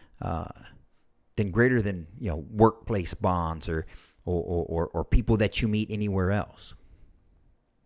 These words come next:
You're gonna develop a relationship centered around God. And then what, what's also gonna happen is you're gonna interact with people that aren't Christian Americans. You're gonna interact with people that maybe had,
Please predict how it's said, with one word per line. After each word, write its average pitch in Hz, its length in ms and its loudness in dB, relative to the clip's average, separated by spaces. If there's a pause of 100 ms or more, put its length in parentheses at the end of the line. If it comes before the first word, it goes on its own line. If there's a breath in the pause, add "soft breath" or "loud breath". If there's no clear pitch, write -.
(480)
You're 120 140 2
gonna 117 100 6
develop 104 380 4
a 101 60 2
relationship 107 580 -2
centered 110 260 -2
around 90 340 -4
God. 98 440 -4 (2500)
And 120 120 4
then 131 240 6 (760)
what, 113 180 0
what's 131 160 4
also 156 320 8
gonna 104 180 4
happen 107 260 0
is 98 140 0
you're 160 100 10
gonna 151 120 4
interact 127 360 4
with 113 100 -2
people 120 240 2
that 120 180 2
aren't 143 340 2
Christian 107 300 0
Americans. 85 720 -4 (840)
You're 143 120 10
gonna 156 140 6
interact 131 400 6
with 117 140 2
people 127 300 4
that 107 200 4 (240 loud breath)
maybe 127 260 8
had, 117 240 6